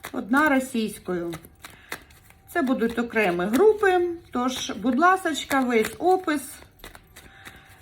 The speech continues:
е, акції в мене в описі. Щось сьогодні тавтологія, Боже, аж вже страшно, що я тут зараз нагадаю.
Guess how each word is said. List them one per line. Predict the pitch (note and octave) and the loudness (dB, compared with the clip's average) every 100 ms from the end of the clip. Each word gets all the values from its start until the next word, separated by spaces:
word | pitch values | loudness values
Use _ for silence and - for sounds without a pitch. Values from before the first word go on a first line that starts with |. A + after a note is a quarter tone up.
| - _ _ | -20 _ _
е, | - F4 F3 - | 2 2 2 2
акції | C4+ E4+ - - D4+ C#4 | 4 4 0 0 4 4
в | A3 | 6
мене | B3 G4+ F4 | 6 8 8
в | D#4 B3+ | 6 6
описі. | C#4+ B3+ G3 - | 6 6 6 4
Щось | G#3 G#4+ A4 | 4 4 6
сьогодні | - F#4+ F#4+ D4 E4+ | 6 8 8 6 6
тавтологія, | E4+ E4+ - F#4 G#4+ D#4 C#4+ C4+ | 4 4 4 6 6 6 6 4
Боже, | A3+ D#4 D4+ B3+ | 2 2 2 4
аж | D4 E4 | 4 2
вже | C#4 D4+ E4+ | -2 0 0
страшно, | - F4+ G4+ - G4+ | 2 4 4 2 -4
що | G4 - | 0 2
я | D#4+ F4 | 4 2
тут | E4 D4 | 0 -2
зараз | A#3 D4+ C#4+ C#4 | 2 2 2 2
нагадаю. | B3 A3+ A3 G3 F3+ | 0 0 0 2 2